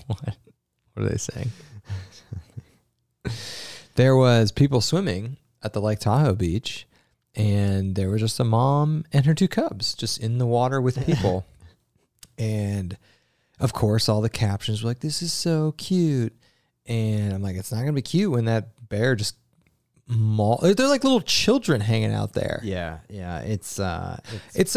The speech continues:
Speaker 1: it's like the, the Tahoe area is now, like, beating the Smoky Mountains for human bear encounters.
Speaker 2: It's 'cause it's becoming so popular. Well, I say this, but I'm relatively new to the Tahoe area, but yeah.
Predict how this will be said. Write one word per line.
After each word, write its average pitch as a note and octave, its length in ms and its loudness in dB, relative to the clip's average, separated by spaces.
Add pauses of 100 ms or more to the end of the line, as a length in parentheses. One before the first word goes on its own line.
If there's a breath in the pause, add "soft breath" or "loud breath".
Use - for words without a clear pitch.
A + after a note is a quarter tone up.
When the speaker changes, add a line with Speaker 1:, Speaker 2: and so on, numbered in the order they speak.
Speaker 1:
it's - 100 0
like A3+ 160 2
the, G#3 160 4
the D#3 260 2
Tahoe G#3 480 4
area A#2+ 480 6
is G#2+ 160 -2
now, B2+ 220 2
like, A2+ 220 2 (260)
beating C3 560 4
the G#2+ 80 -4
Smoky B2+ 440 2
Mountains A2 520 0
for G2+ 160 -4
human A2+ 400 0
bear G2+ 320 0
encounters. - 800 -6
Speaker 2:
It's - 100 -18
'cause G2 200 -8
it's E2 80 -12
becoming D2 340 -8
so D2+ 180 -10
popular. - 520 -12
Well, D#2+ 360 -12 (480)
I E2 300 -4
say E2+ 300 -4
this, D2 340 -10 (100)
but - 120 -16 (120)
I'm F2 240 -8
relatively F2 480 -6
new D#2+ 200 -8
to C#2+ 60 -8
the D2+ 100 -10
Tahoe E2+ 400 -8
area, B2+ 340 -6
but G2+ 340 -4 (380)
yeah. E2+ 300 -12